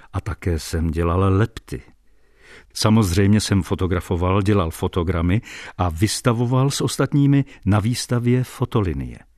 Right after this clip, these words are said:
Jako člen linie jsem dostal za úkol připravovat na zahajování výstav muziku, to znamenalo zpočátku jen sehnat dobré muzikanty,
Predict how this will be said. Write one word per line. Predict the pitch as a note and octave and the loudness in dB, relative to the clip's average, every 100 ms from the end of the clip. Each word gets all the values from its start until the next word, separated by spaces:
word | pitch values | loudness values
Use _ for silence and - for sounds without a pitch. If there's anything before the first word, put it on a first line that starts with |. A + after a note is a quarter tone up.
| _ _ _ _ - - | _ _ _ _ -12 -4
Jako | G#2+ | -2
člen | G#2+ - G#2+ C3+ C#3+ B2 | 0 2 4 4 4 4
linie | G#2 G2 G2+ G2+ | 4 4 4 2
jsem | - F2 | -2 -2
dostal | F2 F2 | -2 -4
za | E2 G#2 | -2 0
úkol | A2 - G#2+ G2+ - - - | 0 2 0 -2 -10 -20 -12
připravovat | - D3+ - D#3 C#3+ C3+ C#3 - - - - | 0 0 0 -2 0 2 0 -2 -20 -20 -4
na | G2+ A#2+ | 2 4
zahajování | A#2 B2 A2+ G2+ G2 F2+ F2 E2+ D#2 | 4 2 2 2 2 0 0 0 0
výstav | G2 - - - | -4 -4 -10 -4
muziku, | F2+ F2 A#2 - C#3+ D#3 _ - - | -2 0 -2 -2 -6 -6 _ -20 -12
to | - | -2
znamenalo | F#2 G2+ G2 G2 | 0 2 4 2
zpočátku | F2+ - A2 - G2+ F#2+ - | 0 -2 -4 0 0 0 0
jen | F#2+ F2+ | 0 0
sehnat | - F2+ F#2+ | 0 0 0
dobré | E2+ F#2+ F2 D#2+ | 0 -2 -2 -2
muzikanty, | E2 E2 F2+ F#2+ F#2+ A#2+ | -2 -2 -2 0 2 0